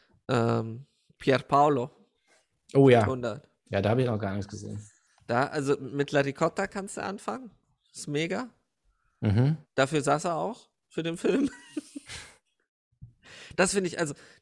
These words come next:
Speaker 1: das ist halt geil. Stell dir vor, du sitzt einfach im Knast für einen Film, den du gedreht hast. Für einen Kurzfilm.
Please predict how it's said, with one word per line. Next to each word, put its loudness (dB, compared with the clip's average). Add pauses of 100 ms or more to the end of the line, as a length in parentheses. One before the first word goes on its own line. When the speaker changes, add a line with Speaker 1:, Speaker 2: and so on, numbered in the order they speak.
Speaker 1:
das 0
ist -6
halt 2
geil. 2
Stell 0
dir -2
vor, 0
du -6
sitzt -8
einfach -4
im -12
Knast -8
für -8
einen -6
Film, -4
den -6
du -6
gedreht -10
hast. -12
Für -4
einen -6
Kurzfilm. -8